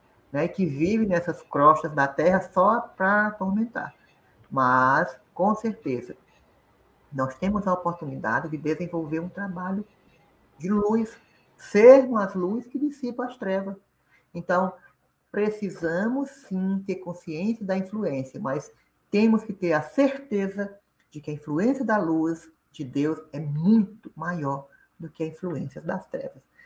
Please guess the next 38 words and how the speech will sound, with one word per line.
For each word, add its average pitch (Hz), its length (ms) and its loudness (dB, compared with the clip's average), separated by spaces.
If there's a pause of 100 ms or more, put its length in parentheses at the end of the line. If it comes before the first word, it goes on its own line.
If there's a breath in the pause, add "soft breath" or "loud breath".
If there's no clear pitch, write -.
(180 soft breath)
Não 277 400 6
podemos 202 560 0
nos 226 400 4
perder, - 540 -4 (460)
né? 123 260 -6 (420)
Temos 190 260 4
muitos 175 240 -4
pensamentos 165 640 0
que 151 200 -4 (140)
nos 147 360 -10
surgem, 240 320 -2 (180)
temos, 214 440 2
que - 120 -8
nos 165 180 -6
influencia, 165 560 -6 (220)
temos, 226 500 2 (600)
mas 202 240 -4
temos 185 320 -4
também 156 320 -4
que - 100 -18
ter - 120 -10
a 151 80 -6
certeza 156 520 0
de 156 140 -4
que - 160 -6
Deus 143 240 4
está 190 240 -4
conosco. - 560 -4 (500 soft breath)
É 139 120 4
a 160 80 6 (340)
questão, 175 680 6
é 220 60 8
a 196 60 8
proposta 196 600 6
do 185 140 6
Evangelho 175 500 6
no 202 100 4
Lar, 143 340 0